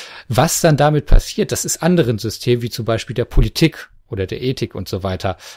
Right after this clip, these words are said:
ähm, vorbehalten. Das war auch, glaube ich, eins, eins von, von, von den Argumenten, weil,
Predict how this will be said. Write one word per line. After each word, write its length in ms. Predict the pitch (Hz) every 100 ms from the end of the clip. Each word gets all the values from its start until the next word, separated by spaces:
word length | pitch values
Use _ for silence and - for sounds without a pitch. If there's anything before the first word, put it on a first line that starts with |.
| -
ähm, 400 | 104 98 95 98 - _ _ _ _ _ _ _ 208 202 _ _ _
vorbehalten. 720 | - - 113 110 101 107 113 131
Das 200 | 147 -
war 100 | 147
auch, 140 | 160
glaube 240 | - 151 147
ich, 100 | -
eins, 300 | 139 139 -
eins 240 | 139 135
von, 280 | - 135 139 _
von, 360 | - 143 123 113
von 180 | -
den 140 | 113 113
Argumenten, 580 | 113 113 120 170 147 120
weil, 220 | 117